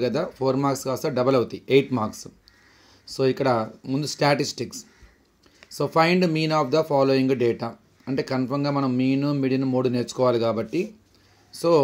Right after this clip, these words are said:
మీన్ మీద ఒక రెండు లెక్కలు. సేమ్ అట్లానే మీన్లో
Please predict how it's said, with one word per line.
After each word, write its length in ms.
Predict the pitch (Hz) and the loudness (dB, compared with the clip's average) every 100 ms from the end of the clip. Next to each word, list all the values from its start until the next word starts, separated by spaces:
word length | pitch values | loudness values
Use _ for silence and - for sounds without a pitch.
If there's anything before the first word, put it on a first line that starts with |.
| 127 | 4
మీన్ 180 | 135 139 143 | 2 2 2
మీద 100 | 135 | 2
ఒక 80 | 127 120 | 2 0
రెండు 120 | 117 117 | -2 -4
లెక్కలు. 280 | - 135 - - _ _ _ - - - - - | -2 -4 -4 -14 _ _ _ -20 -20 -20 -20 -2
సేమ్ 240 | 156 165 147 | 2 2 2
అట్లానే 400 | 147 147 147 123 107 107 - _ _ _ _ _ _ - 135 151 | 0 0 2 0 -2 -8 -18 _ _ _ _ _ _ -10 -2 2
మీన్లో 400 | 196 190 170 | 4 6 6